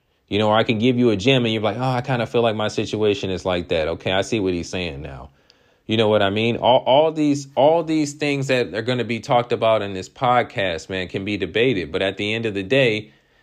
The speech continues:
it's been proven that, you know, when you have certain things, you know, like vulnerability and sensitivity awakened, and you go into situations where you deal with loss and failure, like we're talked about tonight on this podcast,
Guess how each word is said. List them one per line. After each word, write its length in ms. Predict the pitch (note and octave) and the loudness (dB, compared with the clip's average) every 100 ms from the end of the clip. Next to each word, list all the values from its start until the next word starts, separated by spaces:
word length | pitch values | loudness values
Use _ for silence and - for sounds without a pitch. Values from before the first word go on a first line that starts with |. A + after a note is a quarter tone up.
| _ - | _ -4
it's 200 | A#2 A2+ | -4 -4
been 280 | A2+ B2 G#2 | -2 -2 -2
proven 480 | - D#3 D3 A#2+ G#2+ | 0 2 2 0 0
that, 360 | G2+ G2 - | 0 0 -4
you 120 | A#2 A2+ | -6 -4
know, 180 | G2 | -2
when 220 | F#2 G2+ A2 | -2 -4 -6
you 80 | |
have 520 | A2 C3+ C3+ C3+ B2+ - _ | -2 0 2 2 -2 -16 _
certain 540 | - - C3 G#2 A2+ | -12 2 2 2 -6
things, 560 | G2+ A#2+ A2+ A2 G#2 - _ - | -2 -2 -2 -4 -10 -14 _ -6
you 140 | B2+ | -2
know, 260 | A2+ G2 F2+ F#2 | 0 -2 -2 -2
like 300 | G2+ F2 F2+ | -2 -2 -4
vulnerability 880 | A2+ A#2+ A2+ G#2 A2+ A2 G#2+ G#2 | -2 0 -2 -2 -2 0 -2 -4
and 140 | F#2+ F#2+ | -6 -8
sensitivity 960 | - A2 G2+ F#2+ B2 A2 G2+ F#2+ F#2+ _ _ _ - | -8 -8 -8 -4 -4 -2 -4 -4 -6 _ _ _ -4
awakened, 720 | G2 G2 C3 C3 F#2 D#2+ F#2 - _ _ - | -2 2 4 2 0 -6 -10 -14 _ _ -4
and 200 | G#2 G#2 | -4 -2
you 140 | A2 | -6
go 320 | C3 A#2+ C3 | -4 0 2
into 220 | B2+ A#2+ G#2+ | 0 -4 -8
situations 840 | B2 A2 A#2 A2 A2 G#2 G#2+ G2 | -6 -6 -4 -2 -2 -4 -8 -6
where 100 | G#2+ | -6
you 180 | G#2 G#2 | -4 -6
deal 280 | G2+ A2+ G#2 | -2 0 2
with 220 | G2 F#2 | 0 -2
loss 400 | F#2+ A2+ A#2 - | 2 4 4 0
and 120 | G2 | -10
failure, 380 | - D3 C3+ G#2+ | -2 0 2 2
like 160 | G#2 G2+ | 0 0
we're 120 | F#2 | -4
talked 360 | - G#2+ - | 0 0 0
about 280 | G#2+ G#2+ G#2 | 0 2 0
tonight 320 | - G#2+ G#2 | -2 -2 0
on 120 | G#2 G2 | -2 -4
this 140 | F#2 | -8
podcast, 800 | - D#3 D#3+ C3+ G#2+ F2+ F2+ | -2 0 0 -2 -2 -2 -4